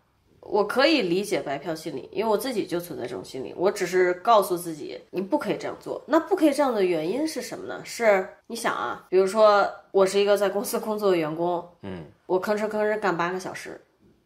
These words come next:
Speaker 1: 然后我做出来的产品呢，所有人都在白嫖，用户都在白嫖，公司因为用户都在白嫖就没有收入，
Speaker 2: 嗯。
Speaker 1: 然后就不给我发工资，这不是很怪吗？
Speaker 2: 对啊，是啊。
Speaker 1: 抛去头部充钱玩家，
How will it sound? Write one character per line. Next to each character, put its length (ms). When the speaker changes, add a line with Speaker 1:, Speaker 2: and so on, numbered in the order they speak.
Speaker 1:
然 200
后 840
我 200
做 200
出 80
来 100
的 80
产 240
品 200
呢， 200
所 160
有 60
人 80
都 80
在 100
白 160
嫖， 220
用 160
户 80
都 100
在 60
白 160
嫖， 340
公 160
司 160
因 100
为 100
用 160
户 80
都 100
在 100
白 160
嫖 240
就 100
没 120
有 100
收 180
入， 240
Speaker 2:
嗯。 260
Speaker 1:
然 100
后 60
就 80
不 100
给 60
我 80
发 160
工 180
资， 260
这 80
不 80
是 100
很 100
怪 220
吗？ 180
Speaker 2:
对 100
啊， 100
是 200
啊。 100
Speaker 1:
抛 140
去 120
头 240
部 140
充 220
钱 180
玩 160
家， 300